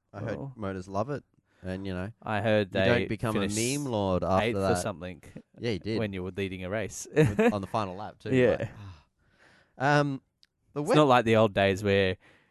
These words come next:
Speaker 2: you could pretty much park it on the last lap 'cause you're three laps ahead. <laughs>
Speaker 1: Yeah, I know, right? Like, ah, you've got a whole lap 'cause you, you know, the next person behind is at two laps behind.
Speaker 2: Yeah.
Speaker 1: Um, the wet weather caused a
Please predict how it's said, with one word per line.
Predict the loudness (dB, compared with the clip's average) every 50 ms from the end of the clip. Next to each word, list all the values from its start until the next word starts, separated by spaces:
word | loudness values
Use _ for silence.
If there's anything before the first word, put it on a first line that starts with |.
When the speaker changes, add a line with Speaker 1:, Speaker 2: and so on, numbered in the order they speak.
| _ _ -8
Speaker 2:
you | -6 -6
could | -6 -6 -8 -10 _
pretty | -12 -10 -8 -8
much | -8 -8 -8 -4
park | 0 2 4 4 2 0
it | -4
on | -6
the | -4 -2
last | 0 2 2 2 2 0 -2
lap | -4 -4 -4 -4
'cause | -6 -8 -6
you're | -4 -4 -6
three | -6 -8 -8 -8 -6
laps | -4 -4 -4 -4 -4
ahead. | -2 -2 0 0 -2 -2 0
<laughs> | 4
Speaker 1:
Yeah, | 6 8 8 8 8
I | 8 6 6
know, | 4 2 0 0 2 2
right? | 2 2 2 0 0
Like, | 0 0 2 4
ah, | 4 4 4
you've | 4 2 -2 -2
got | -2 0 0
a | 0
whole | 2 4 4 6 6 6 6 6 6 4 2
lap | 2 2 2 0 -2 -4
'cause | -8 -8 -6
you, | -4 -6
you | -6 -6 -6 -6 -6
know, | -6 -6 -6 -8 -10 -14 _ _
the | -10
next | -6 -6 -6 -4 -2
person | -2 -2 -2 -2 -4
behind | -6 -4 -4 -2 -2 -2
is | -4 -4 -4 -6
at | -6 -8 _ _ _ _ _ _ _ _ _ _ _ _ _ -14
two | -10 -8 -6
laps | -6 -6 -8 -10 -10
behind. | -8 -4 -2 -2 -2 -4 -6 -10 _ -8
Speaker 2:
Yeah. | -6 -2 0 0 0 -2 -4 -4 -2
Speaker 1:
Um, | -2 0 0 -2 -4 -10 _ _ _ -16
the | -10
wet | -4 -2 -2 0 2
weather | 2 2 4 4 4 4 4 2
caused | 0 _ -6 -8 -6 -6
a | -8